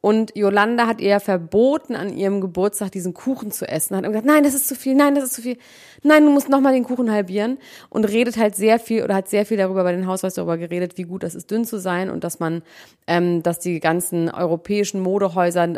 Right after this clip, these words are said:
wollen, dass man nur noch das, äh, Haut auf den Knochen hat und dass man deswegen eine ganz strikte Diät machen soll. Und es gibt eine Szene wirklich bei den Housewives, wo Gigi sie anruft und das ist jetzt irgendwie wieder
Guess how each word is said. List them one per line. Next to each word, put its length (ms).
wollen, 420
dass 220
man 240
nur 100
noch 120
das, 260
äh, 240
Haut 200
auf 140
den 140
Knochen 400
hat 120
und 60
dass 140
man 100
deswegen 400
eine 100
ganz 400
strikte 360
Diät 300
machen 200
soll. 220
Und 100
es 100
gibt 160
eine 240
Szene 480
wirklich 260
bei 120
den 160
Housewives, 480
wo 120
Gigi 300
sie 240
anruft 640
und 80
das 80
ist 100
jetzt 160
irgendwie 220
wieder 240